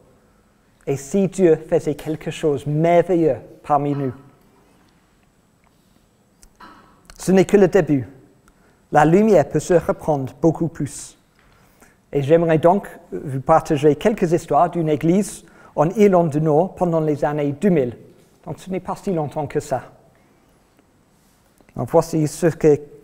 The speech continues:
ce qui a écrit Alan Scott, euh, le, le pasteur là-bas à l'époque. Un silence stupéfait s'installe dans la salle. Avec le recul, on peut dire que c'était fou. Je me suis présenté devant notre assemblée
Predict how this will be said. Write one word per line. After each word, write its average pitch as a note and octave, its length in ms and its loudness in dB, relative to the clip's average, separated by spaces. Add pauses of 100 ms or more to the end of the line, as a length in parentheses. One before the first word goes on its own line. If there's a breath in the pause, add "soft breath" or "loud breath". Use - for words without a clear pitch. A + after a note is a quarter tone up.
(180)
ce - 140 -8
qui E3 180 0
a C#3+ 60 6
écrit D#3 400 0
Alan D#3 240 2
Scott, - 640 -6 (1400 soft breath)
euh, B2+ 220 -2
le, C3 180 4
le B2+ 140 0
pasteur C3 500 0
là-bas B2+ 320 0
à B2+ 60 -2
l'époque. - 420 -10 (540)
Un D3+ 100 -2
silence F#3 460 0
stupéfait F3+ 560 0
s'installe C3+ 640 -2 (160)
dans D3 100 0
la C#3+ 140 0
salle. A#2+ 380 -6 (720 soft breath)
Avec A#3+ 260 0
le F#3 80 2
recul, C#3 520 -4 (380 soft breath)
on E3+ 120 2
peut G#3+ 120 0
dire D#3 280 0
que C#3 100 -10
c'était D#3+ 320 -4
fou. E3 400 -2 (840 soft breath)
Je - 160 2
me A#3 140 6
suis G#3+ 160 0
présenté G#3 600 2
devant D3+ 260 2
notre E3+ 280 0
assemblée E3 640 -2